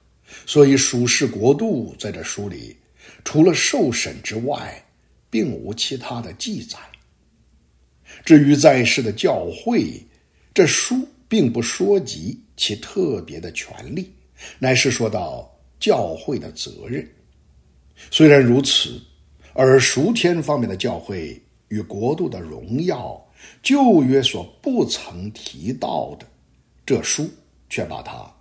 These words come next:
发明出来。神在这书是做永世的审判者，基督是做一个执法的人，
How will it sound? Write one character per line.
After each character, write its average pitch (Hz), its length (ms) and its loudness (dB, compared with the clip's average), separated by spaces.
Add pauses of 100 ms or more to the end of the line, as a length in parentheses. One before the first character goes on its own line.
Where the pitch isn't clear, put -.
(160)
发 139 540 -4
明 92 340 -12
出 - 180 -14
来。 - 220 -18 (1600)
神 156 500 6
在 160 160 4
这 143 200 0
书 - 320 -8 (580)
是 - 220 2
做 113 300 4
永 98 540 -2
世 - 400 0
的 - 140 -10
审 - 260 -8
判 110 240 -8
者， - 100 -12 (680)
基 135 180 2
督 120 160 2
是 113 160 -2
做 107 180 -6
一 92 120 -10
个 80 440 -16
执 107 240 -4
法 - 480 -8
的 135 140 -6
人， 95 400 -10